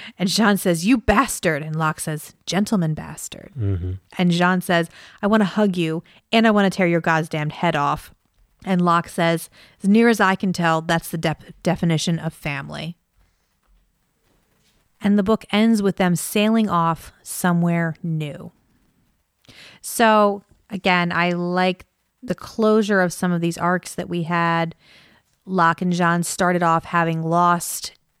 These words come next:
Speaker 1: the majority of what they considered to be their family, struggling to find out how to be a new family,
Speaker 2: Mm-hmm.
Speaker 1: struggling with several different surrogate families.
Speaker 2: Yeah, they're gonna have to learn to live with their new stepdad.
Speaker 1: I mean, sometimes that's what you have to do.
Speaker 2: That's what you have to do.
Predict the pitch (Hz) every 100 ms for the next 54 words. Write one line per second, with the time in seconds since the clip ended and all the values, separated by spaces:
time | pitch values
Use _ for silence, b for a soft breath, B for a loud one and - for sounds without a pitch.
0 | _ 185 185 175 165 202 190 175 170 175
1 | 170 160 175 - 170 165 175 170 165 151
2 | - 165 165 170 170 170 B B B -
3 | - 190 185 196 185 165 175 170 170 160
4 | - - 190 190 214 185 175 160 160 160
5 | - 160 160 165 170 180 - _ 117 113
6 | 101 110 - - - - 196 202 190 170
7 | - 196 180 180 175 165 165 - - 180
8 | 170 180 175 - 185 190 202 208 220 104
9 | 135 113 110 117 123 127 110 113 117 120
10 | 117 101 107 123 95 95 101 101 101 -
11 | 110 - 92 87 87 - _ _ _ _
12 | _ _ - 196 202 175 175 175 175 170
13 | 175 185 180 - 175 208 180 135 - 110
14 | 104 98 113